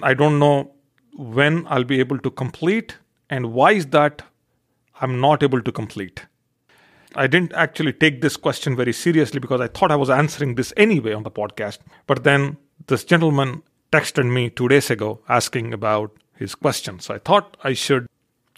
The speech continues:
answer it here. Okay, so first of all, let me be very clear. Every time I talk about reading books, I suggest reading books is because reading books,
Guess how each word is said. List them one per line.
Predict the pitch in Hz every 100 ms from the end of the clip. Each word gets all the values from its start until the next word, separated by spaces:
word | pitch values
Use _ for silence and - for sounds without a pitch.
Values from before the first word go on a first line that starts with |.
| _ -
answer | 139 - 156
it | 147
here. | - 160 139 - - - - - - - - - _
Okay, | 185 156 127
so | - 196 135 - _
first | 170 156 151
of | -
all, | 147 147 143 - _
let | 151 147 -
me | 160
be | 170
very | 139 147
clear. | - - 151 143 123
Every | 127 147
time | 143 143 147
I | 139
talk | 127 143 139
about | 131 127 127 127 - _ _ _ _ _ _ _ _ -
reading | 120 131 117 104
books, | 98 - - - _ - - _ _ _ _ _ _ -
I | 151 170
suggest | - 147 170 165 - -
reading | 135 135 139 110
books | 120 131 - - - -
is | 120
because | 131 - 127 117 - - _ _ _ _ _ _ _ _ _ _ -
reading | 120 185 202 147
books, | 147 143 -